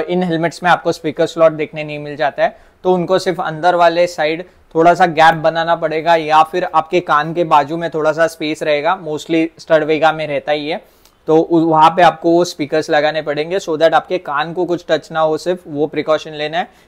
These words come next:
या कान दुखे ना, तो उस हिसाब से आप लगा सकते हो। बाकी तो प्रोसीजर सेम रहेगा, वायरिंग घुमाने का और सब and डिवाइस लगाने का, वो प्रोसीजर सेम रहेगा। इसके बाद जो मैंने आपको बताया था, इसके साथ जो एक्स्ट्रा आता है, जिसको हम लोग स्पेसर बोलते हैं, ये वाला,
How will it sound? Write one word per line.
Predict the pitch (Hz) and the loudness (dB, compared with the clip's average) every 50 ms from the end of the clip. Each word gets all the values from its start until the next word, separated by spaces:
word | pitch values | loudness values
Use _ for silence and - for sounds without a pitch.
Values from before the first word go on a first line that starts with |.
| _ - | _ -2
या | 151 160 | -2 0
कान | 160 - 151 156 160 160 | 2 2 2 2 2 0
दुखे | 151 151 139 - 156 151 | -4 -4 -4 -6 -6 -6
ना, | 156 175 208 - _ _ _ _ _ - | -4 -6 -6 -8 _ _ _ _ _ -4
तो | 151 | -4
उस | 147 143 143 | -2 -2 -2
हिसाब | 165 147 - 165 151 | -2 0 0 0 0
से | - - 170 | 2 4 4
आप | 165 160 160 | 4 4 4
लगा | 160 156 147 156 156 | 2 4 4 2 2
सकते | - 160 - - | 0 -4 -2 -2
हो। | 190 190 | -2 2
बाकी | 160 156 147 - - 180 | 2 2 2 2 0 -2
तो | 165 175 | -2 -2
प्रोसीजर | 151 170 165 160 - 170 156 151 175 165 | -2 -2 -2 -2 -2 -2 0 0 0 0
सेम | 160 - 165 151 156 160 | -2 -6 -10 -10 -8 -4
रहेगा, | 151 156 151 151 147 165 175 | -2 0 0 2 2 2 2
वायरिंग | 170 151 143 135 131 147 160 147 127 | 2 2 0 0 -2 -4 -8 -10 -12
घुमाने | 143 139 135 139 139 143 147 143 | -12 -8 -6 -6 -6 -6 -6 -8
का | - 151 151 | -2 0 2
और | 151 151 143 | 2 2 2
सब | - - 151 147 | 2 0 0 0
and | 143 143 151 156 151 | 0 -2 -4 -4 -4
डिवाइस | 147 147 139 143 143 - - | -4 -2 -2 -2 -4 -4 -6
लगाने | 143 135 143 139 139 143 | -6 -4 -4 -6 -4 -2
का, | 139 175 | 0 0
वो | 170 156 | 0 0
प्रोसीजर | 143 - 147 147 139 - 151 139 147 147 | -2 -4 -6 -6 -6 -6 -6 -4 -4 -6
सेम | 139 - 147 143 147 147 | -6 -8 -10 -12 -8 -6
रहेगा। | 143 139 135 127 131 170 185 - _ _ _ _ _ _ - | -4 -4 -4 -2 -2 -4 -4 -4 _ _ _ _ _ _ -6
इसके | 175 165 - 214 208 | -6 0 0 2 4
बाद | 180 190 190 170 | 6 4 4 4
जो | 160 202 196 | 2 0 0
मैंने | 190 180 185 | 2 2 2
आपको | 185 180 170 175 - 196 | 2 2 2 2 0 2
बताया | 175 165 151 143 165 170 170 | 2 2 2 4 4 4 4
था, | 165 180 | 4 2
इसके | 185 180 156 - - 180 175 | 2 0 0 -4 -2 -2 0
साथ | 175 180 175 | 2 2 2
जो | 170 160 185 196 | 2 2 0 -2
एक्स्ट्रा | - - 170 160 - - - - 185 185 | -2 -2 -4 -6 -6 -8 -2 2 6 6
आता | 175 170 - 175 | 6 6 6 4
है, | 170 185 214 - 180 | 4 4 2 -2 -6
जिसको | 151 160 143 - 180 | -6 -6 0 2 2
हम | 170 160 156 | 2 2 2
लोग | 175 185 180 | 0 -2 -2
स्पेसर | - - - 156 151 - - 175 180 | -4 -6 -6 -4 -4 0 2 2 2
बोलते | 175 156 160 147 139 143 170 | 2 2 0 0 0 0 0
हैं, | 170 | 0
ये | 156 143 156 160 | 0 -2 0 2
वाला, | 160 151 143 156 175 | 2 2 2 2 0